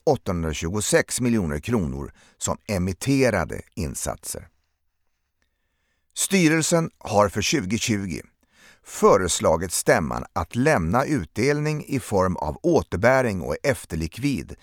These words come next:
på handel med Lantmännen Lantbruk Sverige med två och en halv procent och en komma noll procent i återbäring på medlemmarnas inköp från Lantmännen Maskin och Swecons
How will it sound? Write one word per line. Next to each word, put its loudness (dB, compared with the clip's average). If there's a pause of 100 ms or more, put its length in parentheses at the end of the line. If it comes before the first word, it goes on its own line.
(300)
på 4
handel 2
med -2
Lantmännen -2
Lantbruk 0
Sverige 2 (280)
med 0
två 0
och 4
en 4
halv 0
procent -6 (400)
och 0
en 4
komma 2
noll 2
procent -2
i -6
återbäring 0
på -6
medlemmarnas -2
inköp -2 (180)
från -4
Lantmännen -2
Maskin -6 (380)
och -8
Swecons -2